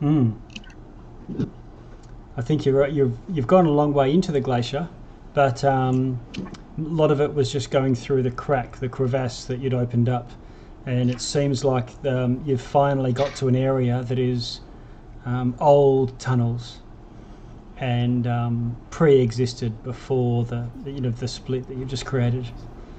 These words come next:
Um, yeah, so a little bit of some ice imps, you know, I, frosty type creatures that you'd expect you might find in a glacier.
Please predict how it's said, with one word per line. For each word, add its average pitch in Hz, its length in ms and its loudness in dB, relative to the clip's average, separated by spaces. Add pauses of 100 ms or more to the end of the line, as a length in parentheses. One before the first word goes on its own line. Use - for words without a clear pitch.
(600)
Um, 135 540 -4 (140)
yeah, 170 260 4
so 135 200 -2
a 131 220 2
little 180 180 10
bit 160 120 6
of 147 200 2
some 151 240 0
ice 160 320 2
imps, 170 520 0
you 160 60 2
know, 143 120 4
I, 143 420 2
frosty 160 440 2
type 139 240 2
creatures 143 400 0
that 127 80 -6
you'd 131 100 -4
expect - 460 -4
you 147 40 0
might 139 220 2
find 147 320 2
in 143 80 2
a 143 60 2
glacier. 156 440 6